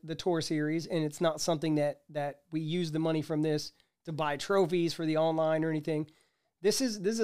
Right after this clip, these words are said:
standalone series. We, we're doing this for those anglers that maybe you are a bass angler, but you wanna introduce your kids or your neighbor or your friends. You wanna introduce other people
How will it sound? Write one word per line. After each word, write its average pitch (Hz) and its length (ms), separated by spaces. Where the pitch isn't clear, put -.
standalone 185 460
series. 185 400
We, 175 100
we're 202 180
doing 247 240
this 196 240
for 220 220
those 226 200
anglers 170 440
that 160 280
maybe 196 240
you 220 100
are 220 120
a 196 40
bass 165 300
angler, 170 320
but 160 180
you 170 140
wanna 175 140
introduce 160 440
your 147 120
kids 220 380
or 156 60
your 151 120
neighbor 220 360
or 180 60
your 151 120
friends. 208 400
You 175 80
wanna 170 120
introduce 170 500
other 170 180
people 160 460